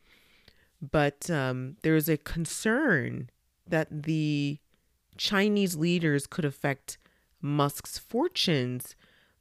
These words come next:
because, you know,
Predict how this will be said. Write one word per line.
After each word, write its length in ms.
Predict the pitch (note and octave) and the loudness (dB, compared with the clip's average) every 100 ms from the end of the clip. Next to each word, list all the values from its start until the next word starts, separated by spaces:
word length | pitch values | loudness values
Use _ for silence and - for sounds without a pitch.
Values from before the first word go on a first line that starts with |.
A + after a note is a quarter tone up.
| - | 0
because, 1000 | F3 - - E3 D3+ C#3+ C#3 C3 - - _ _ _ _ _ _ _ _ _ _ _ _ _ A#3 | 0 0 -2 2 4 4 2 -4 -8 -12 _ _ _ _ _ _ _ _ _ _ _ _ _ -2
you 160 | B3+ | 0
know, 280 | E3 - | 0 -2